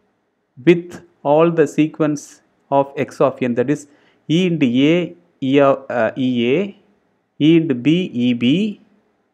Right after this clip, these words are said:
and E C. Uh, E C. Similarly, I am going to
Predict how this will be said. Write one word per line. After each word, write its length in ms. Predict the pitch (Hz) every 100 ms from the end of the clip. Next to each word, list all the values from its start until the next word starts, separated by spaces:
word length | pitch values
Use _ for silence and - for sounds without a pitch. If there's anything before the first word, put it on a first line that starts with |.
| _ _ _ -
and 320 | 139 143 160
E 160 | 147 135
C. 440 | 131 131 208 - - _ _ _ _ _ -
Uh, 720 | 135 131 131 131 131 131 131 - _ _ _ _ _ _ -
E 100 | 135
C. 460 | 127 170 202 - _
Similarly, 640 | - 175 185 180 143 185
I 60 | 165
am 140 | 151
going 240 | 151 170 170
to 220 | 226 240